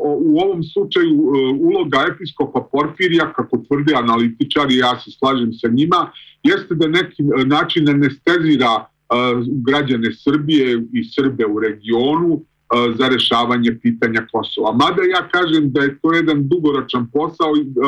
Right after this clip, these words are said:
i da ćemo mi verovatno još godinama, e, da, da budemo svedoci raznoraznih dijaloga, pregovora između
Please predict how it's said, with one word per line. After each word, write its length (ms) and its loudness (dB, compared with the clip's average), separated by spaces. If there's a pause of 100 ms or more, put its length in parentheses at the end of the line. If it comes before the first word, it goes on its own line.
(200)
i 80 0
da 180 -2
ćemo 240 0
mi 160 2
verovatno 680 0 (360)
još 280 2
godinama, 840 2
e, 520 -2 (100)
da, 340 2
da 220 -2
budemo 500 0
svedoci 680 -2
raznoraznih 840 0
dijaloga, 640 0
pregovora 460 -2
između 360 -8